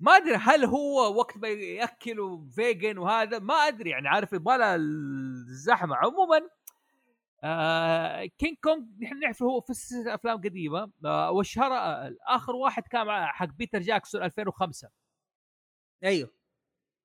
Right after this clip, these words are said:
Speaker 1: حلو؟
Speaker 2: مهم.
Speaker 1: هذا أنا ما شفته يعني، بصراحة ما تحمست له، لكن شفت الفيلم حق، آه، اللي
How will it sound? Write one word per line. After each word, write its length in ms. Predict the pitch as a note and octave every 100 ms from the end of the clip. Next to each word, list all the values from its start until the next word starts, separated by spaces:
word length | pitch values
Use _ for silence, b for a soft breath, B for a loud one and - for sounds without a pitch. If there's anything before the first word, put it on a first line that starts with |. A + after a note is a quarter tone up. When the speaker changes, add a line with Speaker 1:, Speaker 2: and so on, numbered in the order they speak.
| _ _ _ _ _ _ - D#3
Speaker 1:
حلو؟ 320 | E3+ C#4+ -
Speaker 2:
مهم. 280 | C#3+ D#3+ A#3 _
Speaker 1:
هذا 260 | E3+ C4 C#4+
أنا 120 | C#4
ما 140 | C#4+ C4+
شفته 440 | C#4 B3+ - E3+
يعني، 260 | D#3+ D#3+ G3
بصراحة 340 | - B3 G3+
ما 100 | B3
تحمست 480 | - G#3 F#3 - F#3
له، 280 | D3+ F3+ F3+
لكن 240 | F3 G3+
شفت 340 | - D4 -
الفيلم 480 | A#3+ A3 A#3+ B3 A3+
حق، 220 | - G3+ D#3+
آه، 1000 | - F3+ F3 E3 D#3 D3 C3+ A#2+ A#2+ C#3
اللي 520 | C3 C#3+ C#3+ C3